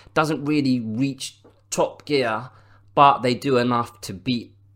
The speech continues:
a, um, uh, beat the challenger. <clears throat> And that's kind of what was happening up until the end of round four in the last fight. And then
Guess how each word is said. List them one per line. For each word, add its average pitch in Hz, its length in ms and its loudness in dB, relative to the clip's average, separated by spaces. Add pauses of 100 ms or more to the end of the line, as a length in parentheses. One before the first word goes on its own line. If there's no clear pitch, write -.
(340)
a, 107 500 -2 (340)
um, 104 520 0
uh, 107 200 2
beat 135 340 0
the 127 40 -4
challenger. 101 600 -2
<clears throat> - 40 -6 (920)
And 135 120 0
that's 151 100 0
kind 156 220 4
of 120 60 0
what 131 100 2
was 107 100 0
happening 110 400 2 (300)
up - 180 -2
until 113 300 -2
the 104 80 -2
end 104 120 -2
of 95 120 -6
round 101 260 -4
four 156 400 -4
in 98 120 -12
the 95 60 -6
last 92 300 -6
fight. 95 240 -8 (480)
And 123 160 2
then 160 380 2